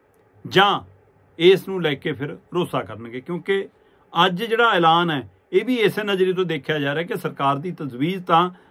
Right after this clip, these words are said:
ਗੁਰਦਾਸਪੁਰ ਵਾਲੀ ਰੈਲੀ 'ਚ ਐਲਾਨਣ ਦੀ ਸੀ, ਪਰ ਅੱਜ ਫਿਰ ਧਰਨਾ ਲੱਗਣ ਦੀ ਸੰਭਾਵਨਾ ਪੈਦਾ ਹੋ ਗਈ ਸੀ। ਅੱਜ ਫਿਰ ਰੋਸਾ ਪ੍ਰਗਟਾਉਣ ਦੀਆਂ ਤਿਆਰੀਆਂ ਹੋ ਗਈਆਂ ਸੀ ਤੇ ਇਹਨਾਂ ਨੂੰ ਇਹ ਵੀ ਲੱਗਦਾ ਸੀ ਕਿ ਰੈਲੀ 'ਚ ਵੀ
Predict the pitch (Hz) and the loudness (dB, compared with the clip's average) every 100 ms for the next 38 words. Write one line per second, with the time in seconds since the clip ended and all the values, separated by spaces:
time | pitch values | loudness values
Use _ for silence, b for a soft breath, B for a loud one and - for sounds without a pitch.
0 | - 139 139 143 151 139 165 170 139 123 | -4 0 2 2 0 0 2 2 2 2
1 | 143 170 160 180 160 147 151 151 151 139 | 2 0 2 2 2 0 0 -2 -4 -4
2 | 165 180 _ _ _ _ b b b - | -6 -8 _ _ _ _ b b b 0
3 | 180 185 175 143 196 220 208 170 170 175 | 2 4 0 2 2 4 2 2 0 0
4 | 156 170 180 196 180 143 147 147 151 151 | -2 -2 -4 0 0 2 -2 -2 -2 -2
5 | 160 151 165 175 - b b 156 165 - | -2 -6 -8 -10 -12 b b 0 0 4
6 | 196 185 147 170 151 147 151 143 160 165 | 4 4 2 0 0 -4 0 0 0 -2
7 | 160 147 123 139 139 151 160 156 165 175 | -2 -2 0 0 0 -2 -4 -4 -2 -4
8 | 170 b _ 185 196 202 190 208 175 165 | -6 b _ 4 4 2 0 2 2 2
9 | 156 180 139 135 147 147 165 170 | 0 0 2 2 0 -2 -2 -2